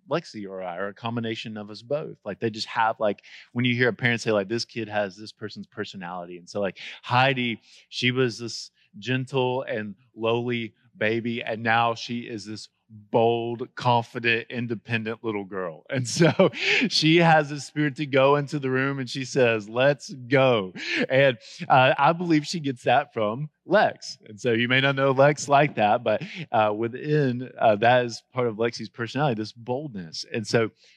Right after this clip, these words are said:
uh, Piper, on the other hand, is probably the opposite. Uh, she's just steady and chill, and that's about it.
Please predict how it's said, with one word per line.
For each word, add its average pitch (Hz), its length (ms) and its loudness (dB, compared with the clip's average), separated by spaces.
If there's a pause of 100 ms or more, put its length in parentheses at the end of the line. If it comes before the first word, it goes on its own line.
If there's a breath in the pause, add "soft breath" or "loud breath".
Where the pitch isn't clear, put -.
(140 soft breath)
uh, 113 160 2 (100)
Piper, 143 720 -4 (200)
on 113 100 -10
the 117 80 -6
other 113 180 -6
hand, 117 240 0
is 110 240 -6 (320)
probably 196 240 0
the 151 180 -4
opposite. 151 640 -4 (380 loud breath)
Uh, 110 280 6
she's 165 300 -4
just 160 300 -12 (160)
steady 143 680 -4 (400)
and 110 460 -4 (100)
chill, 143 560 -6 (200)
and 98 640 -8 (480)
that's 135 180 2
about 156 240 4
it. 190 240 -2